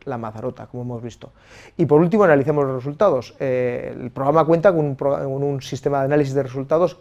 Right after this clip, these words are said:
muy completo, que nos va a dar, además, una gran ayuda a la hora de, de tomar decisiones de modificaciones de mazarota, alimentaciones, etcétera. Todo esto hace que consigamos un porcentaje de aciertos a la hora de diseñar nuestros utillaje-, nuestros utillajes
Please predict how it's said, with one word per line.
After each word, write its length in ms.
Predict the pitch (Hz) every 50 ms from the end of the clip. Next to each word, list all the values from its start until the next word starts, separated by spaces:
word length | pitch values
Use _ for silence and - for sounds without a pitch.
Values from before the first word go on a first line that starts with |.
| _ -
muy 200 | 156 151 185 190
completo, 440 | - 165 135 - 135 123 - 123
que 100 | 120 123
nos 140 | 123 123 120
va 60 | 139
a 40 | 151
dar, 180 | 160 165 156 -
además, 420 | - 139 135 139 156 151 - _ _ -
una 140 | 151 151 156
gran 200 | 165 165 156 143
ayuda 340 | 135 139 170 170 139 120 107 - _ - - - - -
a 160 | - 131 131
la 100 | 131 135
hora 180 | 143 143 147
de, 240 | 143 143 135 127 123 - - _ _ -
de 120 | 147 143
tomar 320 | 135 135 127 139 139 131 131
decisiones 600 | 127 131 131 139 120 - 160 160 165 175 175 143
de 60 | 147
modificaciones 640 | 139 127 123 127 120 113 120 123 117 139 135 131
de 40 | 131
mazarota, 500 | 131 131 120 135 143 170 170 - 165 160
alimentaciones, 1000 | 160 - - 151 131 131 131 127 123 120 - 117 110 123 143 147 147 143 143 _ -
etcétera. 460 | 131 - - 127 120 - 117 110 - _ - - _ _ _ -
Todo 220 | 185 190 185 190
esto 220 | 175 - - 185
hace 320 | 214 240 - 185 151 123 - _ _ - - _ _ _ _
que 140 | - - 139
consigamos 840 | - 151 139 127 - - 147 147 196 202 175 143 - - - _ _ _ _ _ -
un 300 | 185 190 196 196 190 185
porcentaje 640 | - 170 151 147 - 147 139 139 139 160 - - 143
de 80 | 135 135
aciertos 580 | 131 - - 160 143 - - 131 120 - - -
a 80 | - 139
la 80 | 139 156
hora 120 | 165 160
de 100 | 147 147
diseñar 340 | 143 - - 143 139 139 135
nuestros 280 | 135 127 - 127 -
utillaje-, 380 | 139 131 139 156 165 160 202 -
nuestros 420 | 196 151 139 - - - 135 - -
utillajes 520 | 127 139 135 151 180 175 - 196 190 -